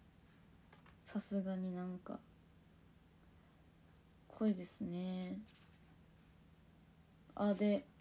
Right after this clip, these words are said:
三月五日はエービーシーテレビのレポ神様のね、いや、三月五日じゃないな。ちょっとわかんなくなっちゃいました。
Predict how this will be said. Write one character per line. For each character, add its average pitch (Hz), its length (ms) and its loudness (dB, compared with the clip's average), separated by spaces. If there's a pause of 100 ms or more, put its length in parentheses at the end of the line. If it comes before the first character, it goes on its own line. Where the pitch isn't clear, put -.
(1300)
三 226 220 4
月 220 280 4
五 - 240 -4
日 196 100 -2
は 180 140 0
エ 208 40 6 (100)
ー 254 40 6
ビ 262 160 8
ー 240 40 4
シ 240 200 4
ー 220 80 2
テ 226 140 4
レ 208 80 6
ビ 185 100 0
の 175 160 0
レ 202 80 6
ポ 262 180 6
神 254 300 6
様 233 340 4
の 226 200 4
ね、 226 240 4 (3750)
い 247 40 4
や、 311 220 8
三 277 240 4
月 226 260 4
五 202 220 -2
日 208 140 -2
じ 190 80 -2
ゃ - 20 -2
な 175 100 -2
い 175 100 -4
な。 185 100 -8 (4000)
ち - 40 -2
ょ - 20 4
っ 262 60 2
と 208 120 0
わ 190 100 0
か 247 140 2
ん 269 100 10
な 262 80 8
く 220 140 2
な 196 120 2
っ 190 60 -2
ち - 100 -12
ゃ - 20 -8
い 190 40 -6
ま 196 120 -2
し - 80 -8
た。 - 100 -10